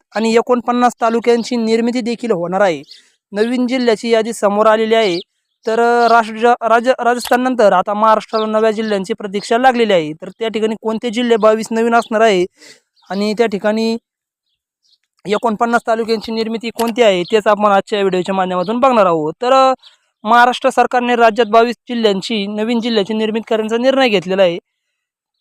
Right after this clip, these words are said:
या निर्णयामुळे राज्यात एकूण जिल्ह्यांची संख्या छत्तीस वरून अठ्ठावन्न होईल. यामध्ये नाशिक, पालघर, अहमदनगरचं नाव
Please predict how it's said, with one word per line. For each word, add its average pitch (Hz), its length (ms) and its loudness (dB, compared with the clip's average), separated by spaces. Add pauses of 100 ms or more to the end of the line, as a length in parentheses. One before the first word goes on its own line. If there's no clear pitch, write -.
(140)
या 247 200 4
निर्णयामुळे 247 640 4
राज्यात 220 380 4
एकूण 220 280 -6
जिल्ह्यांची 196 380 -2
संख्या 196 480 0 (120)
छत्तीस 233 340 -8
वरून 226 200 2
अठ्ठावन्न 190 380 -2
होईल. 214 280 2
यामध्ये 202 360 0
नाशिक, 202 420 -2 (100)
पालघर, 190 380 0
अहमदनगरचं 220 1500 -2
नाव 220 180 4